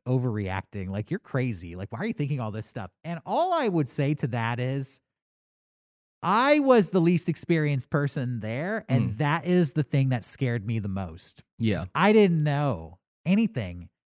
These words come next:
Speaker 1: and therefore my imagination was running wild. It was like stepping, uh, or sitting behind the wheel of a car for the first time, having no experience ever driving, and people are like,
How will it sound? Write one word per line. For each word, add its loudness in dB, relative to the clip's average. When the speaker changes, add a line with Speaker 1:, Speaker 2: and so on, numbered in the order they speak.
Speaker 1:
and -2
therefore 0
my 0
imagination -2
was -2
running 2
wild. -4
It 0
was 4
like 2
stepping, -2
uh, -10
or -2
sitting -4
behind -4
the -2
wheel 0
of -2
a -8
car -8
for -8
the -8
first -8
time, -4
having -4
no -2
experience -2
ever 0
driving, -2
and -4
people -2
are 2
like, 0